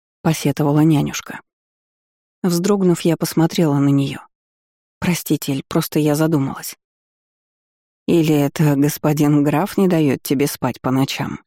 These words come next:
улыбнулась мягко женщина, позволив себе такую откровенность. «Ах, как бы я хотела, чтобы в этом огромном замке появились дети», продолжила она шёпотом. Но я услышала и поджала губы.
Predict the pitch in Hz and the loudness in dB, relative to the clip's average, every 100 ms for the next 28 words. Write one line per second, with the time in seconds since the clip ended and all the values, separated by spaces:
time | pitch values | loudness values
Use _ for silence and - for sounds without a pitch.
0 | _ _ _ _ 180 160 151 139 131 - | _ _ _ _ 0 2 2 2 2 0
1 | - 135 - - 139 147 160 - 139 131 | 0 0 -2 -2 0 2 2 0 -2 -2
2 | 131 143 143 127 - - 139 - - 131 | -4 0 0 -2 -6 -4 -4 -2 0 0
3 | 127 - 147 139 127 - - - - _ | -2 -2 -2 0 -4 -8 -14 -18 -20 _
4 | _ _ _ _ _ 233 226 202 175 - | _ _ _ _ _ -2 0 0 -2 -6
5 | - 156 196 165 156 135 143 147 143 151 | -6 -4 -2 0 2 2 0 -4 -2 0
6 | 147 147 - - 143 151 165 160 151 147 | 0 0 -2 -2 0 0 0 0 0 0
7 | 165 180 175 160 156 151 160 156 165 156 | 0 2 2 4 2 0 0 0 0 0
8 | 147 143 143 156 147 139 131 135 131 147 | 0 2 4 4 4 2 0 2 2 0
9 | - 147 156 _ _ _ - 147 139 135 | -4 -8 -12 _ _ _ -4 0 2 0
10 | 135 139 135 135 135 - - - - - | 0 0 2 0 0 -4 -8 -10 -12 -14
11 | - _ _ - 202 214 190 - 202 - | -18 _ _ 0 2 4 0 -2 -4 -4
12 | 143 143 - 131 160 139 131 117 117 - | -4 -4 -4 -4 -2 -2 -2 -4 -6 -10